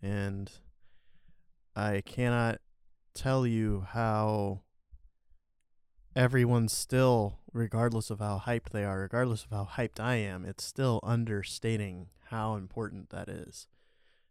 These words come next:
Because when you bring in Kingpin into the M C U, especially that Kingpin, it's opening the door for everybody else to come in.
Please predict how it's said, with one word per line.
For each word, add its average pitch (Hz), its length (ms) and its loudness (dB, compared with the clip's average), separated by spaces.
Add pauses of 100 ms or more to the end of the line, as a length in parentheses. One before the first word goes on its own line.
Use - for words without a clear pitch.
Because 101 300 -2
when 104 100 -2
you 120 100 2
bring 127 240 4
in 113 180 0
Kingpin 123 540 -2
into 117 260 -2
the 110 180 0
M 110 100 -2
C 110 200 -8
U, 101 380 -6 (640)
especially 131 460 4
that 110 380 -2
Kingpin, 92 500 -10 (1040)
it's 123 200 0
opening 135 420 6
the 104 100 0
door 110 360 4
for 104 180 -2
everybody 98 380 -2
else 92 300 -6
to - 100 -10
come - 200 -12
in. - 260 -12